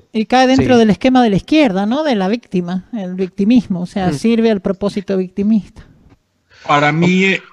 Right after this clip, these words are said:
Speaker 3: este, este punto de lo antropogénico se le da más importancia de la que yo creo que debería tener. Vamos, en ciencia todo es importante,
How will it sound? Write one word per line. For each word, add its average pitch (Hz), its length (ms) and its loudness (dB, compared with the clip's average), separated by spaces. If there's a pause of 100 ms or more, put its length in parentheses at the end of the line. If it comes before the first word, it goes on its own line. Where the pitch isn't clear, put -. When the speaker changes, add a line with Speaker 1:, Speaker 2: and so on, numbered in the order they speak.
Speaker 3:
este, 160 720 -2
este 175 240 -2
punto 156 460 0
de 117 240 2
lo 104 300 -4
antropogénico 135 1120 -2 (440)
se 123 200 -2
le 131 120 4
da 151 120 4
más 170 180 2
importancia 135 480 -2
de 139 80 -2
la 120 100 -4
que 117 120 -8
yo 117 100 -4
creo 120 100 -8
que 107 400 -6
debería 110 320 0
tener. 131 360 0 (880)
Vamos, 139 220 2
en 110 120 0
ciencia 131 480 0
todo 123 300 0
es 117 100 -6
importante, 110 520 -6